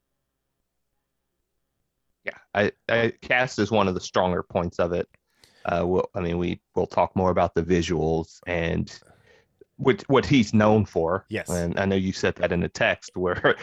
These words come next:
Speaker 1: <laughs> kinda like you've mentioned, Zack Snyder should be a cinematographer.
Speaker 2: Yes.
Speaker 1: Uh,
Speaker 2: Same with
Speaker 1: and
Speaker 2: Denis
Speaker 1: you said the same
Speaker 2: Villeneuve.
Speaker 1: thing.
Speaker 2: Um,
Speaker 1: Yeah.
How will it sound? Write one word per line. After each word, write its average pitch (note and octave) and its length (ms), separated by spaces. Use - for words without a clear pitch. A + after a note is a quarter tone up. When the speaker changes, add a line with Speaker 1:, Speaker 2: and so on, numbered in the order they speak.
Speaker 1:
<laughs> - 160
kinda A#2+ 260
like G2 180
you've A2 160
mentioned, G2+ 400
Zack G2 220
Snyder G2 320
should F#2+ 160
be F#2+ 160
a F2 40
cinematographer. F2+ 880
Speaker 2:
Yes. - 560
Speaker 1:
Uh, E2+ 580
Speaker 2:
Same - 300
with F#2+ 80
Speaker 1:
and F2+ 60
Speaker 2:
Denis A2+ 180
Speaker 1:
you G#2+ 60
said F#2+ 160
the F#2+ 100
same E2+ 240
Speaker 2:
Villeneuve. E2+ 200
Speaker 1:
thing. A#2+ 60
Speaker 2:
Um, F#2+ 480
Speaker 1:
Yeah. F#2+ 160